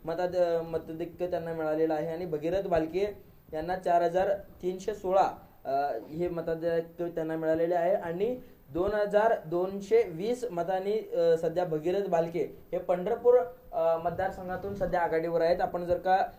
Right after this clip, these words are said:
मोहोळ विधानसभा मतदारसंघाची या ठिकाणी बात केली तर मोहोळ विधानसभा मतदारसंघात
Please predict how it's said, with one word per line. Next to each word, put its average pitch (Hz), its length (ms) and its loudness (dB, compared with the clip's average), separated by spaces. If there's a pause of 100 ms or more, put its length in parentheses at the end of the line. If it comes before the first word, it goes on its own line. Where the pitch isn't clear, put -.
(160)
मोहोळ 190 220 6
विधानसभा 202 580 2
मतदारसंघाची 175 640 -2
या 170 60 4
ठिकाणी 170 300 -2
बात 160 160 0
केली 175 340 -4
तर 202 60 -6
मोहोळ 165 340 0
विधानसभा 180 500 -2
मतदारसंघात 170 580 -2